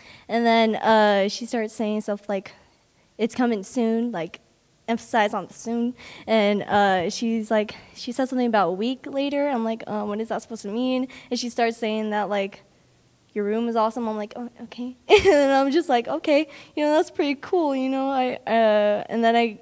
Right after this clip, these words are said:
after that, I go to Mandy. I'm like, "Did you tell her stuff?" And she's like, "No." She was just like,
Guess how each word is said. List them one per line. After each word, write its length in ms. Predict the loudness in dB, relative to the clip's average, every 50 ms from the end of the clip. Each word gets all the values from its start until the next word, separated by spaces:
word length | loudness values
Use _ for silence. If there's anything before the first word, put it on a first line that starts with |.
| -6 -2
after 240 | -2 -2 0 0 0
that, 280 | 2 4 4 4 4 2
I 60 | 2
go 80 | 0 0
to 80 | 0 0
Mandy. 240 | 0 0 0 0
I'm 80 | 0 -2
like, 260 | -2 -4 -4 -8 -12 _ -20 -20 -20 -20 -20 _
"Did 180 | -8 -6 -4 -4
you 80 | -4
tell 300 | -6 -6 -8 -6 -4 -4
her 140 | -4 -6 -6
stuff?" 320 | -10 -8 -4 -2 -2 0 0 0
And 80 | 0
she's 160 | 0 0 2
like, 280 | 2 2 0 0 -4 -8
"No." 480 | -2 0 2 2 2 2 0 -4 -8 -16 _ -14
She 240 | -10 -8 -6 -6
was 220 | -4 -4 -4 -6 -6
just 160 | -8 -4 -2
like, 320 | 0 0 0 -2 -8 -18